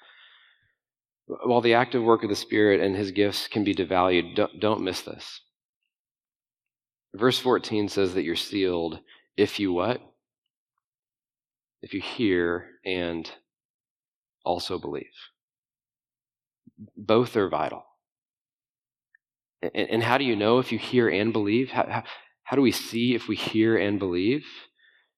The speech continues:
It, it goes back to what Paul says, we're living for the praise of his glory. That's how we know if we really believe,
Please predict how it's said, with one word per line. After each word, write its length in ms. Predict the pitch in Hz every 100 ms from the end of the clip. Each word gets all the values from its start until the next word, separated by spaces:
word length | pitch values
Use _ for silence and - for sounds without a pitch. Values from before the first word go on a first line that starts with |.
| _ _ _ - - - _ _ - -
It, 180 | 104 -
it 80 | 117
goes 140 | 120
back 180 | 113 113
to 100 | 120
what 140 | 104 -
Paul 200 | 117 98
says, 200 | 127 101
we're 120 | 101
living 720 | 95 101 120 110 101 95 87
for 520 | - 110 92 92 87 - _ _
the 80 | 98
praise 360 | - 101 90
of 100 | 90
his 160 | 80 78
glory. 380 | 92 87 71 78
That's 220 | 98 120
how 140 | 139 123
we 140 | 95
know 400 | 85 90 92 82
if 160 | 78 -
we 100 | 92
really 460 | 87 92 95 90
believe, 600 | 78 82 82 90 76 -